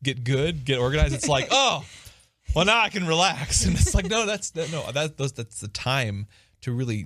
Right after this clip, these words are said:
Speaker 1: to work on your schedule, to work on yourself, to work on being prepared for when, when and if things get goofy again." But yeah, prudence is that virtue, the habit, the habit of, of turning to truth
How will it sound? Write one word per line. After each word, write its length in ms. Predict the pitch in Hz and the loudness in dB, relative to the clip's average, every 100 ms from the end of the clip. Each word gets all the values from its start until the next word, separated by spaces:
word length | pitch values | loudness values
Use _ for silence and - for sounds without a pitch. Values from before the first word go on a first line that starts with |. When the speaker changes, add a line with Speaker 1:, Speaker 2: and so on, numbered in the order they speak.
| - | -4
Speaker 1:
to 100 | 110 | -4
work 380 | 104 120 127 110 | 0 0 0 -2
on 180 | 104 | -2
your 140 | 101 95 | -2 -4
schedule, 420 | - 139 123 110 | -6 -6 -6 -8
to 100 | 110 | -8
work 300 | 117 123 - | -6 -4 -2
on 80 | 110 | -4
yourself, 460 | 107 101 104 101 - | -4 -4 -6 -6 -6
to 100 | 104 | -4
work 280 | 107 113 | -4 -2
on 300 | 107 110 107 - - - - | -2 -2 -2 -4 -14 -20 -8
being 220 | 123 123 | -4 -2
prepared 440 | 110 101 175 175 131 | -4 -4 -4 -4 -6
for 140 | 101 | -6
when, 440 | 98 98 92 78 - _ _ | -6 -6 -10 -14 -20 _ _
when 340 | 135 127 127 123 | -6 -4 -2 -4
and 200 | 117 113 - - | -4 -6 -10 -10
if 160 | 98 - | -8 -8
things 380 | - 104 101 | -10 -8 -8
get 340 | - - - 123 | -12 -16 -14 -8
goofy 320 | 113 - - | -8 -8 -12
again." 240 | - 107 113 | -12 -10 -10
But 120 | - | -10
yeah, 200 | 127 107 101 _ - | -6 -6 -6 _ 0
prudence 420 | - 190 127 104 | 2 4 2 0
is 460 | - 147 175 127 110 | 0 2 2 0 0
that 340 | 117 113 113 | 0 0 -2
virtue, 460 | 117 123 165 - 101 | -2 0 0 -2 -4
the 100 | 98 | -4
habit, 680 | - - 214 233 98 - - _ _ | -4 0 0 0 -4 -8 -16 _ _
the 80 | - | -12
habit 420 | 107 - 127 151 - | -8 -2 -2 -2 -6
of, 200 | 107 101 _ _ - 113 - _ - | -8 -8 _ _ -10 -10 -10 _ -8
of 160 | 101 - - | -8 -8 -4
turning 300 | - 165 175 | 0 0 0
to 80 | |
truth 300 | 156 180 165 | -2 -4 -6